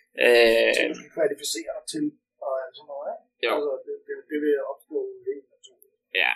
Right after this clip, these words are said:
Speaker 1: jeg tror heller ikke, vi be-, det er jo bare, altså, du ved, man kan måske også bare falde over et eller andet, så pro Magic er dødt, ikke? Det er sådan, du ved, det var sådan lidt, øh,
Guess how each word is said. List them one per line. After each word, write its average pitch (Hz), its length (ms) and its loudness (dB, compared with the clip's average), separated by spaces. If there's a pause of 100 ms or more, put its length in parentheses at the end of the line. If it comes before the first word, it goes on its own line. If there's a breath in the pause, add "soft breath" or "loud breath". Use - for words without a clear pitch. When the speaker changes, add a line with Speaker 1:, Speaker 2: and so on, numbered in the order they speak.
(260)
Speaker 1:
jeg 123 100 6
tror 151 180 8
heller 131 140 8
ikke, 135 140 2
vi 135 100 6
be-, 131 240 8
det - 80 10
er 143 80 12
jo 127 60 10 (100)
bare, 139 160 12 (200)
altså, 139 140 6 (160)
du 135 120 -4
ved, 143 140 12 (840)
man 131 100 4
kan 156 120 8
måske 135 160 6
også 143 140 6
bare 131 120 6
falde 147 140 12
over 135 100 10
et - 20 10
eller 135 120 10
andet, 127 120 2 (100)
så 131 60 8 (160)
pro 160 120 10 (180)
Magic 139 340 8
er - 120 -4
dødt, 131 260 6
ikke? 131 160 0
Det 147 60 12
er 135 120 12
sådan, 131 260 4
du 139 100 10
ved, 127 180 6
det 143 140 12
var 131 120 10
sådan 131 220 0
lidt, 135 140 8 (100)
øh, 120 60 8